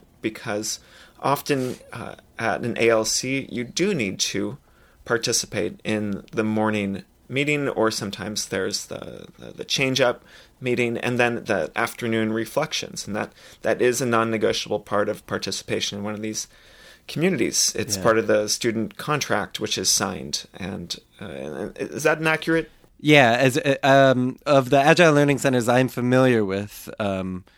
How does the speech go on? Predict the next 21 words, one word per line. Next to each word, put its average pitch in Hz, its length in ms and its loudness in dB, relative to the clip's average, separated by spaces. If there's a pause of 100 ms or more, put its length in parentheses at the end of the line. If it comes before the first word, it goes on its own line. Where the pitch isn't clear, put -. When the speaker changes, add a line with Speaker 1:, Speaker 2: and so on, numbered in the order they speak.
(300)
Speaker 2:
and 98 220 -4
two 117 200 0
of 98 60 -2
my 101 120 2
chil-, 110 240 -2
one 131 240 6
of 131 80 4
my 120 140 4
children 98 400 -2
goes 117 320 4
to - 80 -4
an 98 80 -2
Agile 92 260 -2
Learning 92 220 -4
Center, 92 240 -6
the 95 100 -6
other 95 160 -4
one 92 140 -6
used 98 260 -4
to. 87 160 -8 (580)
Um, 101 720 4